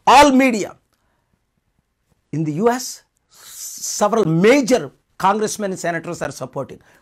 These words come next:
Powerful media that have been on the Fox News for hundreds of times, maybe three hundred times. They are leading now. Boycott China items. Before we see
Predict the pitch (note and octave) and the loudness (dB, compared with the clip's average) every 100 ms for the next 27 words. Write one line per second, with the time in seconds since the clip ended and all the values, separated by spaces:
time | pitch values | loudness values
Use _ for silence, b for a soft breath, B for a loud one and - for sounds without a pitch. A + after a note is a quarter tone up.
0 | _ - F4 F#4+ E4+ D#4+ A#3+ C4 D#4 F3 | _ 2 6 6 4 0 0 0 0 -2
1 | D3 A#3 C4 C4+ A#3+ G#3 G#3 A#3 - A#3+ | 0 2 2 0 -2 0 2 0 0 -8
2 | A3+ - D#3+ B - - C#4+ C4 G#3 - | -8 -10 -14 B -6 0 4 4 2 0
3 | E3+ - - - G3 A#3 F#3 G#3 D#3+ E3+ | -8 -8 -12 -6 -4 -4 -4 -6 -6 -8
4 | D3 - - _ b b b C3+ G#3+ D4 | -10 -14 -16 _ b b b 0 6 8
5 | C#4+ B3 B3+ A3 F#3+ D3 A2+ _ _ _ | 8 8 4 2 0 -2 -6 _ _ _
6 | _ _ _ _ - B3 C#4 C4 F#3+ - | _ _ _ _ 0 4 4 4 2 4
7 | G3 G3 F3+ D#3 - - - - _ _ | 2 2 0 -4 -8 -16 -18 -20 _ _
8 | _ _ _ _ _ _ _ _ _ _ | _ _ _ _ _ _ _ _ _ _
9 | _ _ _ _ _ _ _ _ _ _ | _ _ _ _ _ _ _ _ _ _
10 | _ _ _ _ C3 E3 G3+ A3+ A3 F3+ | _ _ _ _ -10 -8 -2 0 0 -4
11 | F3 - F3 E3 | -6 -6 -6 -6